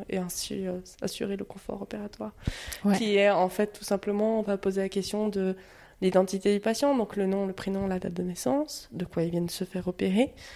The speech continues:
Speaker 1: si ils ont des allergies, car c'est aussi très important parce qu'on a certains produits où des patients peuvent faire des réactions, voire des chocs, euh, anaphylactiques. Donc, euh, ainsi, euh,
Speaker 2: Ok.
Speaker 1: anticiper tout ça.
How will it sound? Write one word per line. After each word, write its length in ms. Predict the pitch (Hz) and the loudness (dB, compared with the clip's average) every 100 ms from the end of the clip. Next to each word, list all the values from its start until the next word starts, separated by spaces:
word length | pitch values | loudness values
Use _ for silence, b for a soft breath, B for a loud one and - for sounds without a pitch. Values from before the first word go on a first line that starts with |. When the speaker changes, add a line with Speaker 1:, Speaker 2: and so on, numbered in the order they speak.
| B B | B B
Speaker 1:
si 480 | - - 233 220 220 - | -8 -4 0 0 0 -2
ils 140 | 190 | 0
ont 60 | 185 | 2
des 160 | 185 185 | 4 4
allergies, 460 | 180 185 - 262 | 2 0 -2 -2
car 140 | 208 180 | -2 -4
c'est 120 | 190 | -8
aussi 160 | 180 190 | -8 -8
très 200 | - 196 | -4 -4
important 340 | 185 190 220 | -4 -6 -6
parce 100 | 208 | -6
qu'on 140 | 202 | -6
a 60 | 190 | -6
certains 260 | 202 196 190 | -6 -8 -8
produits 480 | - 202 202 214 214 | -4 -2 0 0 2
où 220 | 196 180 | 2 0
des 120 | 190 | 0
patients 400 | - 190 - 220 | 0 0 2 0
peuvent 480 | 220 214 220 196 190 | 6 6 6 6 2
faire 180 | 185 214 | 2 -2
des 140 | 202 | 0
réactions, 580 | 196 185 - 233 233 233 | -2 -4 -4 -2 0 -2
voire 160 | 220 196 | -2 -2
des 100 | 190 | 0
chocs, 340 | - 202 196 196 | 0 -2 -2 -2
euh, 240 | 190 190 - | 0 0 -2
anaphylactiques. 840 | 202 - - 202 - - 240 - - - | -4 -6 -10 -12 -12 -12 -12 -14 -16 -6
Donc, 240 | 185 - | -6 -4
euh, 180 | 202 185 | -2 -2
ainsi, 340 | 190 - 208 196 | -2 -4 0 4
euh, 80 | |
Speaker 2:
Ok. 60 | 180 190 | 6 8
Speaker 1:
anticiper 340 | 170 - 202 | 6 6 0
tout 140 | 202 202 | -2 -2
ça. 180 | 220 | -4